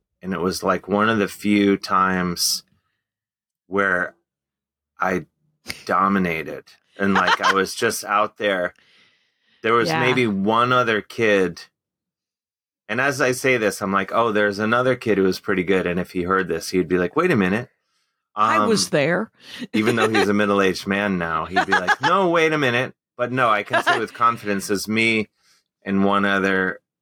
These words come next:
Speaker 1: kid, Jim Maloney, who is from
Speaker 2: Yeah, I was
Speaker 1: Minnesota.
Speaker 2: God, I was hoping. Yeah, for that
Speaker 1: Yeah,
Speaker 2: guy's
Speaker 1: so
Speaker 2: name.
Speaker 1: he, he was really good. Uh, and
Speaker 2: Right? Minnesota.
Speaker 1: and so
Speaker 2: Yeah.
Speaker 1: I was out there skating around all sexy like.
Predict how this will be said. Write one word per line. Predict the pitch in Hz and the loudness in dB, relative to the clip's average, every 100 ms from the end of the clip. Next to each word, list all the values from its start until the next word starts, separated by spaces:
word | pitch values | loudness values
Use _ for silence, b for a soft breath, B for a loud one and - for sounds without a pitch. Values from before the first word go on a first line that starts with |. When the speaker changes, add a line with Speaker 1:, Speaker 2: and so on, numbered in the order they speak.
| _ _ _ _ _ _ | _ _ _ _ _ _
Speaker 1:
kid, | - 101 85 80 - | -2 0 0 -2 -2
Jim | 98 95 | 0 2
Maloney, | 92 92 92 92 85 80 _ | 2 2 0 0 -2 -8 _
who | 98 | 0
is | 92 | 0
from | - | 0
Speaker 2:
Yeah, | 175 196 | 0 2
I | |
was | 202 - - | 0 -2 0
Speaker 1:
Minnesota. | 95 90 82 76 _ _ - | 2 2 0 -4 _ _ -12
Speaker 2:
God, | 170 | -8
I | 160 | -4
was | 170 - | -2 0
hoping. | 156 151 165 147 _ _ | 0 0 -4 -4 _ _
Yeah, | - 156 | -2 -2
for | - | -2
that | 175 202 | -2 0
Speaker 1:
Yeah, | 202 | 0
Speaker 2:
guy's | - - | 0 0
Speaker 1:
so | 170 | 0
Speaker 2:
name. | 156 | 0
Speaker 1:
he, | 156 120 123 110 92 b b b b b b _ _ - - | 2 2 4 2 0 b b b b b b _ _ -6 -2
he | 127 | 2
was | 131 120 101 | 2 2 0
really | 107 98 95 | 0 2 2
good. | 80 95 90 87 78 - - | 0 0 0 0 -4 -14 -6
Uh, | 85 87 85 87 - _ _ _ _ _ _ _ - | 0 2 2 0 -6 _ _ _ _ _ _ _ -6
and | 95 92 90 | -2 0 2
Speaker 2:
Right? | 90 233 - | 0 -2 -2
Minnesota. | 208 226 220 285 285 | -2 -2 0 0 0
Speaker 1:
and | 202 | 2
so | 117 104 98 90 | 2 4 2 0
Speaker 2:
Yeah. | 226 233 190 _ _ _ | -4 -6 -6 _ _ _
Speaker 1:
I | 98 | 0
was | 104 98 | 0 2
out | 104 104 - | 0 0 -2
there | 113 98 90 | 0 0 0
skating | - - - 107 104 104 | -4 -6 0 2 2 2
around | 95 95 98 101 101 | 2 2 2 2 2
all | 98 92 | 2 0
sexy | - - 98 - 104 | -2 -4 -4 -2 0
like. | 98 98 98 - | 2 2 0 -6